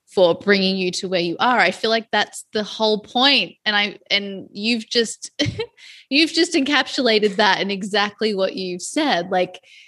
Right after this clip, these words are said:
along our business journeys and our life journeys, everything that happens is all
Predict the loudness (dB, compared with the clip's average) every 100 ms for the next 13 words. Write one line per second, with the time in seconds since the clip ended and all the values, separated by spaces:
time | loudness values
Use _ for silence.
0 | -20 _ _ _ -4 0 2 4 4 2
1 | 0 -2 -4 -4 -4 0 2 2 -2 -6
2 | -8 -12 -20 _ -2 2 4 4 4 4
3 | 0 -6 -6 -6 -12 -16 -20 _ 0 0
4 | 0 -2 0 0 0 0 -2 -2 -4 -4
5 | -6 -8 -10 -14 -10 -2 0 0 -6 _
6 | _ _ _ 4 6 6 4 2 -4